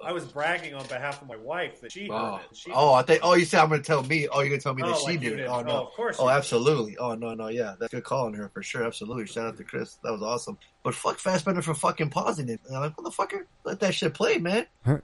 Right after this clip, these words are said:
Speaker 2: Get a good scene going. You let that go,
Speaker 1: Right.
Speaker 2: man. I wouldn't
Speaker 1: Right,
Speaker 2: stop it.
Speaker 1: right.
Speaker 2: That shit nice as hell. Fucking music's bumping. Shit's awesome."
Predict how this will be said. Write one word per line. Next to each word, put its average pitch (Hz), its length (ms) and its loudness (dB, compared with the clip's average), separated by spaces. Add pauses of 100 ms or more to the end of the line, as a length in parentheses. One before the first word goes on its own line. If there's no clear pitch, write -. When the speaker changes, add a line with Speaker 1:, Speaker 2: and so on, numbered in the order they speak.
Speaker 2:
Get 196 120 -10
a - 20 -10
good 170 180 -4
scene 202 220 -2
going. 180 260 0
You 381 80 -4
let 403 140 -4
that - 180 -4
go, 226 200 2
Speaker 1:
Right. 135 100 -2
Speaker 2:
man. 143 160 0
I 196 80 -6
wouldn't 208 200 -6
Speaker 1:
Right, 113 80 -2
Speaker 2:
stop 127 140 -4
it. - 40 -6
Speaker 1:
right. 110 100 -4
Speaker 2:
That 110 80 -8
shit 117 180 -10
nice 139 300 -2
as 156 160 0
hell. 160 320 -2
Fucking 156 200 -10
music's 120 260 -8
bumping. 160 420 -2
Shit's 120 240 -6
awesome." 147 360 -4